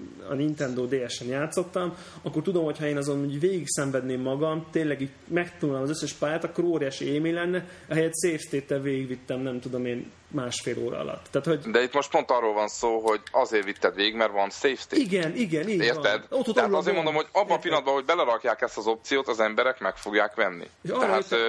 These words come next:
Speaker 2: ö,
Speaker 1: arra jöttem egyébként rá, például, most ez csak analó-, analó példa, hogy én innentől egy másik játékkal játszottam, mert, mert, mert a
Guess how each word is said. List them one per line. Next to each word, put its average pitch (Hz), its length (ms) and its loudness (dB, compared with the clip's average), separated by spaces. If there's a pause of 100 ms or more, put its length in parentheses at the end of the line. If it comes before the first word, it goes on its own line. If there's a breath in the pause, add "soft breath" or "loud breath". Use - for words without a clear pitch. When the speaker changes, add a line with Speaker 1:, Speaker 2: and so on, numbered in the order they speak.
Speaker 2:
ö, - 40 -4
Speaker 1:
arra 185 100 -4
jöttem 180 260 -2
egyébként 143 500 -4
rá, 160 360 -6
például, 160 640 0
most 156 160 -8
ez 156 60 -6
csak 170 100 -6
analó-, 170 340 0
analó 147 360 -2
példa, 165 300 -2 (140)
hogy 165 140 0
én 185 80 0
innentől 190 400 0
egy 185 100 0
másik 175 400 -4
játékkal 139 500 -4
játszottam, 123 580 -8
mert, 127 400 -6
mert, 143 220 -4 (280)
mert 151 180 -2
a 147 40 -2